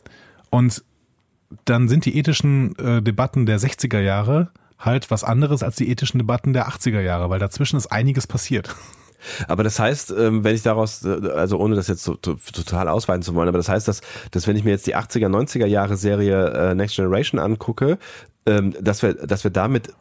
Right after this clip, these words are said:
Speaker 2: höheren ethischen oder dass, dass, dass zumindest Star Trek mit höheren ethischen Zielen unterwegs gewesen ist als zum Beispiel bei D S nine, weil da haben wir ja eine diversere Kultur gesehen und auch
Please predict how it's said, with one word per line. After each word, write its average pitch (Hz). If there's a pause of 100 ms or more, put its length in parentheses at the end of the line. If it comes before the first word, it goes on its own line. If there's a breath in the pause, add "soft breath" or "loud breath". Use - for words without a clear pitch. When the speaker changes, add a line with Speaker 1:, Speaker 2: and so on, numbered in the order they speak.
(160)
Speaker 2:
höheren 131
ethischen 113 (420 soft breath)
oder -
dass, 107
dass, 107
dass 101
zumindest 110
Star 107
Trek 139
mit 113
höheren 123
ethischen 110
Zielen 139
unterwegs 117
gewesen 113
ist 90
als 80
zum 107
Beispiel 98
bei 92
D 98
S 92
nine, 113
weil 104
da 101
haben 113
wir 113
ja 104
eine 98
diversere 101
Kultur 127
gesehen 76 (720 loud breath)
und 92
auch 95